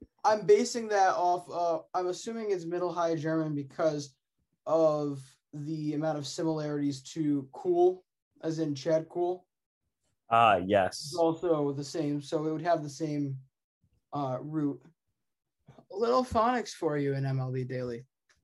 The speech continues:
Speaker 1: Would that be what this is?
Speaker 2: Yeah. Uh,
Speaker 1: Is that the, is that phonics?
Speaker 2: Phonics? That sounds, that sounds right. I don't know.
Speaker 1: It, it's really not that important.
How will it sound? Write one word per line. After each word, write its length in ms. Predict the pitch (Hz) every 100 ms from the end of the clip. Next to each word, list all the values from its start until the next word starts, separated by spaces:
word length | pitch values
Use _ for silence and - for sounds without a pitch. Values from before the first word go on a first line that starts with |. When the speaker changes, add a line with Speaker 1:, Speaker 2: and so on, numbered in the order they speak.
| _
Speaker 1:
Would 100 | 156
that 140 | 233
be 80 | 247
what 120 | 254
this 180 | 254 240
is? 240 | 247 - _ _ _ _ _ _ _ _ -
Speaker 2:
Yeah. 320 | - 294 254 160 - _ -
Uh, 440 | 120 123 120 120 120 _ _ -
Speaker 1:
Is 60 |
that 160 | 240 240
the, 120 | - 170
is 80 | 160
that 200 | 196 190 _ _ _
phonics? 520 | - 190 220 254 - - _ _ _
Speaker 2:
Phonics? 460 | 113 131 151 - -
That 200 | - 156
sounds, 360 | 262 196 185 -
that 280 | - 156 160
sounds 340 | 233 139 104
right. 360 | 101 98 113 - - - _ _ _ _ _ _ _ _ _ _ -
I 60 |
don't 200 | 165 101
know. 300 | 95 110 135 _ _ _ _ _ _
Speaker 1:
It, 180 | 151 160
it's 240 | 160 143 151
really 140 | 139
not 160 | 131 131
that 100 | 113
important. 440 | 131 143 - 110